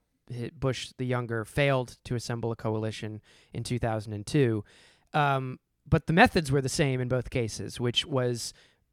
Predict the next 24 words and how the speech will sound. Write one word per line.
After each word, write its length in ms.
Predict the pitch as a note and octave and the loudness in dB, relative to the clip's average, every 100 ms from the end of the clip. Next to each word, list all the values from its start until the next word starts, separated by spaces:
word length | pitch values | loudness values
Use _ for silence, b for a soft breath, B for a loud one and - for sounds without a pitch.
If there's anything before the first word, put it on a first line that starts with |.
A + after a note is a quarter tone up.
| _ - | _ -8
uh, 300 | G3+ C3 B2+ | -2 0 0
bribes 560 | A#2 C#3 C3+ C#3 C#3 - | 0 2 4 4 0 -8
and 180 | B2 A#2 | -8 -6
threats. 520 | A#2+ G2 - - - b b b b - | -4 -4 -6 -12 -14 b b b b -2
There, 220 | C#3+ - | -2 0
there, 300 | C#3+ C#3 - - | 0 0 -2 -8
there 280 | - C#3+ C#3+ | -8 -2 2
was 200 | C#3 C3 | 2 2
no, 480 | D#3 D#3 D#3 D#3 - _ | 4 6 6 2 -4 _
um, 480 | - C3+ B2 B2 A#2+ - | -2 0 0 -2 -6 -10
statesman-like 1300 | - - D#3 D#3+ - - D3+ C#3+ C3+ B2+ B2+ - - b b | -10 -2 0 0 -2 -4 -2 0 0 0 -2 -10 -20 b b
kind 140 | D3 | -4
of 80 | B2+ | -2
noble 480 | B2 B2+ C#3 C#3 C#3+ | 0 2 4 4 -2
tradition 580 | - B2 B2 - B2 A#2+ | -4 -4 -4 -4 -4 -2
being 260 | A#2+ A#2 | -2 -2
employed 600 | A2 - A#2+ A#2+ G#2+ G2+ | -4 -6 0 0 0 -2
in 180 | D3+ C3 | -8 -8
the 60 | A#2 | -8
first 300 | - A#2+ - | -6 -8 -6
case 320 | A#2 G#2 - | -8 -6 -6
of 120 | A2 | -8
his 180 | A2+ G#2+ | -8 -6
dad, 500 | B2 A#2+ G2 G2+ - | -4 -4 -4 -6 -8